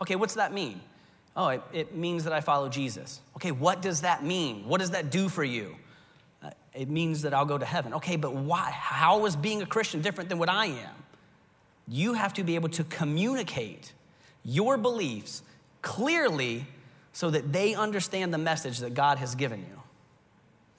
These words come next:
That brings us to point number two. If you can communicate your message, that message should spread.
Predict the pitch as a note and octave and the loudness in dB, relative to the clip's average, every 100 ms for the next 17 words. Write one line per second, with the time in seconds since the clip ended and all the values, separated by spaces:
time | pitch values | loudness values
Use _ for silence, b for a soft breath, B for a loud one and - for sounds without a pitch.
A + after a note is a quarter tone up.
0 | - - C#3+ E3 D#3+ D3+ D#3 C#3+ D#3 D3+ | -6 0 2 2 2 -2 -4 -4 -2 -2
1 | C3+ - B2+ F2+ B B B B _ _ | -2 -2 -4 -6 B B B B _ _
2 | _ _ _ _ _ F3 A#3+ - F3+ D#3+ | _ _ _ _ _ 4 4 2 0 2
3 | D3 D3 C#3 B2+ C3 A2+ A#2+ A#2 A#2 C#3+ | 0 0 -2 0 -2 -2 -2 -4 -4 -4
4 | D3 - - A2+ D#3 D3+ C#3+ E3+ - C4+ | -6 -10 -12 4 4 6 4 2 0 -4
5 | D#4 - - - - _ _ _ - D#3 | -4 -8 -12 -18 -20 _ _ _ 0 0
6 | C3+ - - D3 G#2+ E2+ | 0 -2 0 0 0 -4